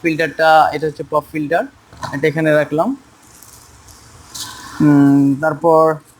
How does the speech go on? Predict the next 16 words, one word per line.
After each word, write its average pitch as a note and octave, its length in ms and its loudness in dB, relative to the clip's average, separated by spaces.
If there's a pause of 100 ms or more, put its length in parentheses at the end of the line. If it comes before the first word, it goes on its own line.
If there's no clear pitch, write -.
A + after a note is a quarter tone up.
(720)
এই F3 160 0
যে F3 140 4
দুইটা E3 260 0
কেবল, F3 640 0
যেটা D3 400 0
মোবাইল D3+ 360 0
থেকে D#3 280 0
লাইভ C#3+ 220 0 (140)
করার D3 240 2
জন্য C#3+ 400 -4 (120)
কেবল C#3+ 260 0
দেওয়া D3 200 4
হয়, F#3 180 0
চার্জ C3 280 -4
করার D3+ 280 0
জন্য, E3 300 -2